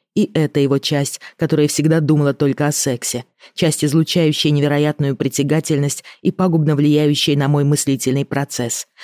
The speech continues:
Моя собственная сексуальность откликалась на этот тлеющий огонек неизменно, забывая о том, что за кадром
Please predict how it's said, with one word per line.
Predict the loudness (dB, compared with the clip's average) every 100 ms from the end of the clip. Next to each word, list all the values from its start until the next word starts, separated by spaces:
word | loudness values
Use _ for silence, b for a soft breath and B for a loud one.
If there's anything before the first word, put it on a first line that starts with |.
| B
Моя | -2 0
собственная | 0 -2 0 2 2
сексуальность | 0 -2 0 2 2 0
откликалась | -2 0 -2 0 -2 0 -2
на | -4
этот | -2 -4 0
тлеющий | 2 2 0 0
огонек | 0 2 0 0 0
неизменно, | 0 2 2 0 0 -4 B B
забывая | -2 0 2 2 2 0
о |
том, | 0 0
что | 0 0
за | -2
кадром | -2 -2 0 -2